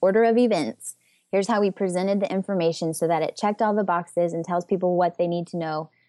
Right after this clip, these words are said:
To know that they wanna do business with us, or to know that they wanna click that download, or that they wanna sign up for X Y Z. So yeah, I,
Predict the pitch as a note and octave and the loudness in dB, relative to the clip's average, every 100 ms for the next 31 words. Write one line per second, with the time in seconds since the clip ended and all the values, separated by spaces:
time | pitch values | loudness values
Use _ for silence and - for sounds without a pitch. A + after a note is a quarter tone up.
0 | _ - F#3 F3 E3 D#3+ E3 D#3+ D#3 G3 | _ -10 -2 0 0 0 0 0 2 2
1 | C4+ B3 F#3+ - - A#2+ - D3 - D#3+ | 4 4 0 -4 -6 -6 -8 -8 -4 -2
2 | D3+ D#3 D#3+ D#3+ D3 F#3+ A3 E3 - - | 0 -2 0 0 2 0 0 -2 -4 -8
3 | - C3 - - D3+ C#3+ C#3+ C#3 C3 C#3+ | -4 -2 -2 -4 -4 -4 -6 -6 -4 -4
4 | D3 - D#3+ G3 G3+ - D#3+ D3 - - | -4 -4 -2 0 -2 -4 -4 -6 -4 -4
5 | D#3 - - C#3+ F3 D#3+ D#3 _ _ _ | -4 -4 -4 0 2 2 0 _ _ _
6 | _ _ _ G3 F#3 D3+ - | _ _ _ 2 2 2 -2